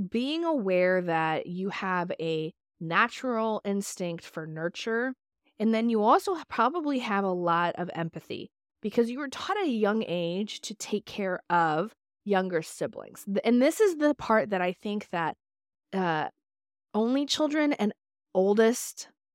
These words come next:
siblings are, oldest children, they're very different in this regard because only children and the oldest, they have a lot of similarities,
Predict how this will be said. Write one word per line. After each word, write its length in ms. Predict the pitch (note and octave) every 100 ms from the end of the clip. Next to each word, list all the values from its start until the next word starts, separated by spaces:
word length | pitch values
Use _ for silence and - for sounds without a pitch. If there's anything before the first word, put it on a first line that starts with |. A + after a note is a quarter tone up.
| _ _ _
siblings 920 | - - - G3 D3+ C#3 C#3+ G#3 - _ _ _ _ _ _
are, 380 | G3+ F#3+ F3+ E3+ - - _ -
oldest 540 | G3 G#3+ A3 - - - _
children, 460 | - A3+ A3 A#3 A#3+ _ _ -
they're 220 | G#3 G#3+
very 360 | G3+ A3+ D4 F#4+
different 500 | A#3+ F#3+ G3 F3 -
in 160 | F3+
this 220 | F3+ F3 -
regard 460 | E3 B2 F#2 G2 -
because 600 | A3+ - - G3+ F#3 G3 - - -
only 280 | A#3 C#4 E4
children 480 | - C4 A#3+ A3+ A3
and 460 | F3+ F#3+ F#3 F#3+ - _ _ _ _ -
the 420 | F#3+ G3 F#3 F3+ _ _ _
oldest, 680 | F#3+ F#3+ F3 C3+ F3+ - - _ _
they 640 | G3 F#3+ G#3+ A3+ C4 C#4+ D4 _ _ _ _ _ -
have 280 | - - C#4+
a 40 |
lot 220 | D#4 C4+
of 80 | C#4
similarities, 720 | - A#3+ A3 E3 D3 F2 -